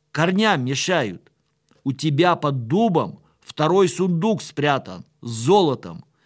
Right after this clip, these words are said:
И пришла я заклятие с него снять. Тогда с тем, кто его найдёт, ничего не случится». «Бред какой-то, сказки всё это. И откуда ты это знаешь?»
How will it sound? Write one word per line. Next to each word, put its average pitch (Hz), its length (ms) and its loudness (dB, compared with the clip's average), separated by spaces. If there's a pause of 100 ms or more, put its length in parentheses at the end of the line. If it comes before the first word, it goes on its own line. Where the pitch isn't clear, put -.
(280)
И 143 100 -2
пришла 151 460 -2
я 160 280 0
заклятие 147 680 -2
с - 120 -16
него 117 220 -6
снять. 110 420 -10 (580)
Тогда 156 360 -2
с 151 120 -8
тем, 180 320 0
кто - 160 -6
его 156 240 2
найдёт, 147 500 -2
ничего 143 360 -4
не 143 100 -4
случится». 120 760 -10 (920)
«Бред 208 380 4
какой-то, 147 640 0 (260)
сказки - 580 -2
всё 156 220 0
это. 135 420 -2 (240)
И 160 120 2
откуда 208 640 0 (260)
ты 226 260 2
это 190 220 0
знаешь?» 123 600 -4